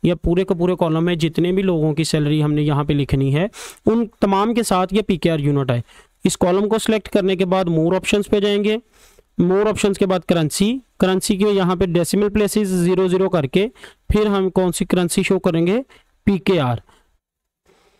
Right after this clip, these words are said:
पीकेआर सिलेक्ट करके ओके पे क्लिक कर देंगे, तो ये हमारे पास, ये जो हमारे पास सैलरी आएगी अब ये सारी पीकेआर में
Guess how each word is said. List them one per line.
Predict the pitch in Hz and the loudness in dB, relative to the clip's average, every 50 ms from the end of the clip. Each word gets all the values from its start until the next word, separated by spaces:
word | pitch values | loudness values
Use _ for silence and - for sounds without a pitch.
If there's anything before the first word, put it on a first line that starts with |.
| _ _ _ _ _ _ _ _ _ _ _ _ _ _ - _ _ - - | _ _ _ _ _ _ _ _ _ _ _ _ _ _ -20 _ _ -4 -2
पीकेआर | 185 156 165 208 208 | -2 0 2 0 0
सिलेक्ट | 202 - 214 214 196 - 202 | 0 0 0 -2 0 -2 -2
करके | - 220 202 190 214 220 220 247 - _ - | 0 0 0 0 0 -2 -2 -4 -6 _ -2
ओके | - 180 170 165 208 | 0 0 2 0 0
पे | 185 214 202 | 0 0 -2
क्लिक | - 202 196 185 - | 0 -2 -2 0 0
कर | 190 160 | 0 0
देंगे, | 147 156 151 147 160 175 190 | 2 0 0 0 0 0 -2
तो | - - 196 | 0 0 0
ये | 175 151 160 185 | 0 2 0 0
हमारे | 202 196 196 175 165 165 | 0 0 0 0 -2 0
पास, | - 175 170 156 | 0 0 -2 -2
ये | 139 135 147 156 165 156 | -2 0 0 0 2 2
जो | 165 156 | 0 0
हमारे | 156 147 143 135 139 | 0 0 0 0 0
पास | - 143 139 | -2 -2 -4
सैलरी | - - 143 135 151 170 202 202 | 0 0 0 0 2 0 0 0
आएगी | 185 160 143 139 165 185 | 0 0 0 -2 -2 -2
अब | 180 165 | 0 0
ये | 175 180 | -2 -2
सारी | - 160 147 147 175 | 0 0 0 0 0
पीकेआर | 170 - 151 - - 143 139 139 | 0 -2 -2 0 0 0 0 2
में | 147 160 185 | 0 0 -2